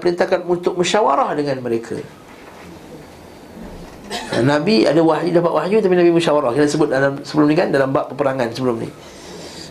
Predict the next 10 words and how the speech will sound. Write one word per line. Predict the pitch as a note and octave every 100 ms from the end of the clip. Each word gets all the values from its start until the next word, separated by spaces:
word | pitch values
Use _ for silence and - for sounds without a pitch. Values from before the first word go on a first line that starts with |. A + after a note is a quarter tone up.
| -
Nabi | B2+ C3 D3+ D3
yang | C#3+
dapat | C#3+
wahyu, | B2+ C#3 - C#3+ G3+ B3 A#3
Nabi, | F3 D3+ D3
Nabi | C3+ C3+ B2+ A#2+ - -
musyawarah | C#3+ C#3+ D3 C#3 F#3+ F#3 D3
dengan | C#3 E3+ D4 - - - - G#3 - B3+ A#3 G#3 - - - - - - -
sahabat-sahabat | - B2+ A#2 - G#2+ - -
dia. | -